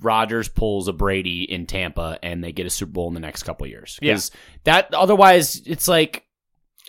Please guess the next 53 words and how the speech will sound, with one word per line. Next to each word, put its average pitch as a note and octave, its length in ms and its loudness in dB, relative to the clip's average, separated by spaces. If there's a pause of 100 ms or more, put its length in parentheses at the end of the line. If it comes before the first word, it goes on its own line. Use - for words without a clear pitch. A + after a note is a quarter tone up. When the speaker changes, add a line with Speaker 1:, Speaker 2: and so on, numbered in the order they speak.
Speaker 1:
I D3+ 100 4
get D3+ 60 6
Speaker 2:
Otherwise, G3 360 6
Speaker 1:
it. D3 40 -4
Speaker 2:
you, C#3+ 80 -4
you C3 160 -8
sold D#3 360 0
out C#3 140 8
and D3 60 -2
Speaker 1:
But F3 140 10
Speaker 2:
you D3+ 40 2
didn't D3+ 80 -2
Speaker 1:
you, C#3+ 60 -4
Speaker 2:
get E3 140 -2
it. F2 120 -6
Speaker 1:
yeah, D3 240 6
and, D3 260 2
and F3+ 200 0
it's, - 260 -2 (300)
it's - 160 -6
a E3 80 -4
massive E3 380 4
gamble. D3+ 640 4
They B2 200 -2
finally C#3+ 640 2
<laughs> - 0 -
have C#3+ 180 2
a F3+ 80 6
quarterback D#3 400 4
of D3+ 40 -2
the C#3 60 0
future. D#3+ 520 -2 (220)
The - 60 -6
sad C3+ 260 0
thing C3+ 120 0
is B2+ 100 0
that A#2 160 0
future B2+ 240 -4
is G#2 80 -2
maybe A2+ 320 -2
only A2+ 160 -2
two G#2+ 180 -6
years, D3+ 300 -2
probably. F#3+ 540 4 (240)
So, - 580 2 (100)
<laughs> - 120 -20
Jets F#3 240 2
fans, F#3+ 500 6
Speaker 2:
At, A2+ 120 0
at A2 60 -4
Speaker 1:
g-, - 60 -8
Speaker 2:
most. G#2+ 460 -6
Speaker 1:
g-, C#3 80 -2